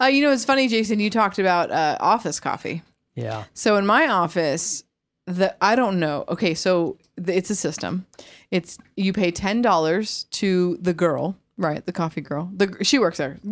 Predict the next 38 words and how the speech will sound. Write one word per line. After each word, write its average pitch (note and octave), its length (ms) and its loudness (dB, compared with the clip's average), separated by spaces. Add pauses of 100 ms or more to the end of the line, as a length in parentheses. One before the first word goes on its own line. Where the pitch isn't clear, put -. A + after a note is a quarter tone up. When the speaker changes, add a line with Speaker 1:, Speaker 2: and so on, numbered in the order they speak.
(100)
Speaker 1:
Some E4 260 2
chick F3 360 0 (180)
decided D#3+ 480 0
she's D#3+ 220 -2
the D#3 80 2
head D#3+ 160 -2
of D#3 100 -12
the D3+ 60 -6
coffee. - 400 -10
Speaker 2:
Yeah. A#2 240 0 (100)
Speaker 1:
So - 140 0
you B3 60 2
pay A#3+ 160 4
ten C4 180 4
dollars. C#4+ 200 6
Speaker 2:
<laughs> A#3 80 6
Speaker 1:
Everybody C4+ 240 4
pays C4 200 4
ten B3 140 2
dollars B3+ 280 6
a D4 60 6
month G3 560 2
to G3 160 0
her. E3 320 2
She F3+ 160 -2
buys G3 420 4
the A#3 100 0
coffee. G3+ 840 0 (600)
I've G3 160 2
never A3+ 180 6
seen G3 240 0
creamer, D#3+ 340 0
so - 140 2
I'm F#3+ 60 2
not F#3 180 2
real, F3+ 100 2
I'm F3 200 0
not F3 260 0